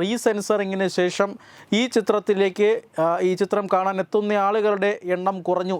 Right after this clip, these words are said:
എന്ന് പല മാധ്യമങ്ങളും ഇതിനോടകം തന്നെ റിപ്പോർട്ട് ചെയ്തിട്ടുമുണ്ട്.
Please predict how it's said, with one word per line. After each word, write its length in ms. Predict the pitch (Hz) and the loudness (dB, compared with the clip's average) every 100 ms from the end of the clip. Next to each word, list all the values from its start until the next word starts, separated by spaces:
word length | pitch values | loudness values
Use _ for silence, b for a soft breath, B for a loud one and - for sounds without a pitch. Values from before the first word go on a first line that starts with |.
| 165 165 | -2 -2
എന്ന് 180 | 175 180 B B - | -2 -4 B B 0
പല 100 | 190 233 | 0 2
മാധ്യമങ്ങളും 560 | 196 180 185 180 180 - 170 | 0 0 -2 0 -2 -2 -4
ഇതിനോടകം 440 | 180 180 165 170 165 | -2 0 0 -2 -4
തന്നെ 180 | 160 165 - b b - | -2 -4 -6 b b 0
റിപ്പോർട്ട് 340 | 185 - 220 180 | 0 2 0 2
ചെയ്തിട്ടുമുണ്ട്. 500 | 175 165 165 156 147 | 0 0 -2 -2 -2